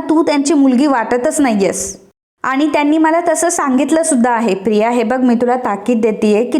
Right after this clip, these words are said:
तू योग्य वेळेत जागी हो, नाहीतर एवढे कष्ट करून तुला तुझी आई भेटलीये, परंतु तू तुझ्या मूर्खपणामुळे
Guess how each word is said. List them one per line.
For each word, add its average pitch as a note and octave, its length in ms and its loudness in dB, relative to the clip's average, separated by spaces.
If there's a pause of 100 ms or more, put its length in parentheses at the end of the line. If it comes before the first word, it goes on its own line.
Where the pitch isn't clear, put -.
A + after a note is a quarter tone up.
तू D4+ 80 4
योग्य A3 400 2
वेळेत A#3 360 0
जागी G#3+ 320 0
हो, F#3+ 200 -2 (680)
नाहीतर C4+ 320 -2
एवढे D#4+ 260 0 (100)
कष्ट C#4+ 300 -2
करून E4 300 0
तुला C#4+ 240 2
तुझी C#4+ 280 0
आई B3+ 240 0
भेटलीये, B3 520 2
परंतु B3+ 440 0
तू C#4 280 0
तुझ्या D4 200 2
मूर्खपणामुळे B3+ 840 0